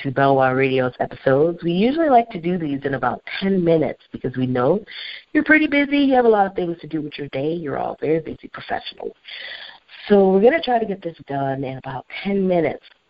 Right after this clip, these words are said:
So today's episode is about improving your nonprofit organization's sustainability using strategic community management. So we know nonprofits typically have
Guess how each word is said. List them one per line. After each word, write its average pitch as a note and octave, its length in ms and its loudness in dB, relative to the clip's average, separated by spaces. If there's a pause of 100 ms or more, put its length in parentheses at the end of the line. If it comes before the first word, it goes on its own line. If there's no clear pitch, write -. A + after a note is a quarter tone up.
(600)
So F3 60 -2
today's F3 340 4
episode F3 520 2
is D#3 100 -10
about C#3+ 240 -2
improving G3+ 640 0
your D3 140 0
nonprofit C3+ 540 0
organization's C3+ 680 -6 (100)
sustainability F3 880 2 (420)
using B3+ 480 -2
strategic B3 560 -6 (200)
community F3 680 -2
management. C#3 600 -2 (1120)
So D#3+ 100 0
we D#3+ 80 2
know D#3 340 6 (480)
nonprofits A3 640 2 (100)
typically G3 360 -6
have D3+ 580 -4